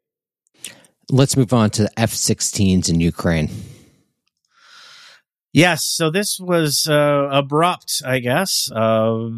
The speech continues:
Speaker 2: just a few days, uh, I believe we, we mentioned last week the international coalition that,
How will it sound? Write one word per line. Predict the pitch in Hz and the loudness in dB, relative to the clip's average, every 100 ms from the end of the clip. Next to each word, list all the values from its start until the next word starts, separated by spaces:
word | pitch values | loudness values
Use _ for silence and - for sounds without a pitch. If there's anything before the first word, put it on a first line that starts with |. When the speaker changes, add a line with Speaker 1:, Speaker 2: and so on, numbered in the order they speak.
| 117 98 160 196 190 - - 156 - 156 - 127 | -12 -14 -14 -14 -14 -16 -18 -18 -16 -18 -14 -2
Speaker 2:
just | 139 147 - | 2 2 2
a | 123 | -2
few | - 143 143 | 0 0 2
days, | 131 127 127 123 - - | 2 2 0 0 -2 -2
uh, | 107 104 107 107 | 0 2 2 0
I | |
believe | 113 120 131 | 0 2 2
we, | 123 110 101 | 2 0 0
we | 107 107 | 0 2
mentioned | 113 120 110 104 | 2 2 0 0
last | 107 120 - | 2 0 0
week | 117 104 | -2 -2
the | 104 98 | 0 2
international | 117 110 110 110 - 92 | 2 2 2 0 -4 -6
coalition | - 107 101 110 117 113 104 101 | -2 -2 0 0 0 0 0 2
that, | 92 | 0